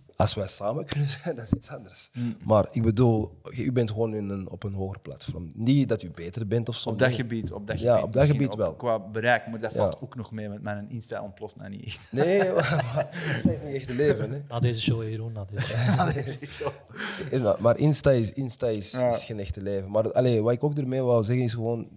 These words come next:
Speaker 1: deze is wel een klein ge-, allee, een gevoelig, eh, eh, vraag, eerlijk gezegd. Ik heb ergens gelezen dat u,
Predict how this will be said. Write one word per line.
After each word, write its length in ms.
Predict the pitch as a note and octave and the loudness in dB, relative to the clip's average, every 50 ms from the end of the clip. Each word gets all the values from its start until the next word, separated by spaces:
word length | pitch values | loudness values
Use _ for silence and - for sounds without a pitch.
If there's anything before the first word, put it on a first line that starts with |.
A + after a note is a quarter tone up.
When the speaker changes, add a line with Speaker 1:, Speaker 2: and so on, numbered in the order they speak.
| - | -2
Speaker 1:
deze 220 | - A#2 A#2 A2+ G2+ | 2 4 4 4 4
is 60 | G2+ | 4
wel 160 | G#2+ A2 A2 | 4 4 4
een 100 | G#2 - | 4 2
klein 280 | - G#2 G2 G2+ G2 F#2 | 2 4 4 4 4 0
ge-, 100 | F#2+ - | -2 0
allee, 200 | - F#2 F2 E2+ | 0 2 2 0
een 60 | F2 E2+ | -2 -4
gevoelig, 480 | D#2+ D#2+ F2+ F#2 F#2 F2+ E2+ - - _ _ _ - - - - - _ | -6 -4 -2 0 0 0 -2 -4 -10 _ _ _ -10 -10 -10 -12 -14 _
eh, 100 | - - - - - _ _ - | -6 -6 -6 -6 -10 _ _ -2
eh, 180 | C#2+ C#2 A#1 | 0 0 0
vraag, 440 | - - - A1+ C2+ C#2+ F2 G2+ - | 0 0 2 4 4 4 2 0 -2
eerlijk 300 | - C2 C#2 C2 D#2+ - | 0 0 0 0 -2 -4
gezegd. 320 | - D2+ D#2+ - - - - - - - - _ | -4 -4 -4 -6 -8 -10 -16 -20 -20 -20 -12 _
Ik 120 | - - E2 | 4 4 4
heb 120 | F2 - | 6 4
ergens 200 | - - F#2+ F2+ | 4 2 2 0
gelezen 220 | E2+ F2 F#2+ G2+ F#2+ | 0 2 4 4 4
dat 140 | F2 - | 4 2
u, 180 | - E2 D2 - | 0 -2 -2 -4